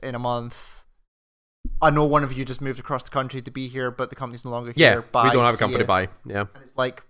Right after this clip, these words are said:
Speaker 1: what? Like, and all of, and then again, like, more re-, reporting and research and all this kind of stuff was like,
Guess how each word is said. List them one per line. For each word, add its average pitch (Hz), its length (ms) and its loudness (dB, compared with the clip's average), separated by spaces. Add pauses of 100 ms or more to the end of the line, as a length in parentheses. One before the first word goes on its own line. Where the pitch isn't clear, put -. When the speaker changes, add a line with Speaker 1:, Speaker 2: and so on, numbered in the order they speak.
(420)
Speaker 1:
what? 156 520 4
Like, 143 280 -2
and 165 120 4
all 185 100 10
of, 175 140 2
and 143 180 2
then 139 140 0
again, 131 360 -2
like, 120 240 -8
more 131 140 -6
re-, 131 140 -6
reporting 165 600 -2
and 127 140 -12
research 135 400 -2
and 131 60 -10
all 123 80 -8
this 120 60 -18
kind - 80 -20
of - 40 -20
stuff 123 220 -6
was 123 80 -12
like, 123 200 -6